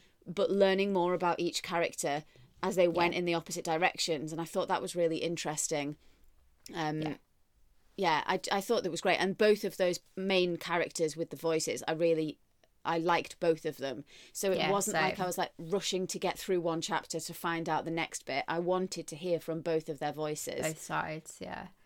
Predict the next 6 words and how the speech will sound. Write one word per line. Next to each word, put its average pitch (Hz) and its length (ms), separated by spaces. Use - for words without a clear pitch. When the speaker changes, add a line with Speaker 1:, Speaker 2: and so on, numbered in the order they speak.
Speaker 2:
Same. 175 460
And 202 160
I 226 220
also, 240 480
I, 202 180
I, 214 320